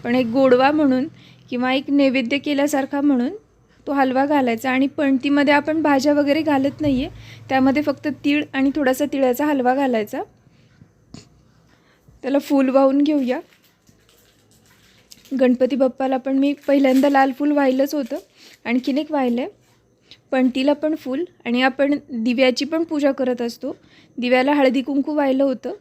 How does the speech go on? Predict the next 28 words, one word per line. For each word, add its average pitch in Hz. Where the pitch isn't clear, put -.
फूल 262
पण 294
वाहून 269
घेतलं. 247
आपल्याला 262
हवं 277
तसं 302
सुंदर 294
डेकोरेशन 294
करता 254
येतं. 254
गणपती 254
बाप्पाला 285
गुळ 269
खोबऱ्याचा 294
नैवेद्य 285
ठेवायचा 254
आहे 320
आणि 247
उदबत्ती 277
लावून, 285
उदबत्ती 247
फिरवून 277
आपली 247
सुगड 262
पूजा 269
संपन्न 269
झाली. 285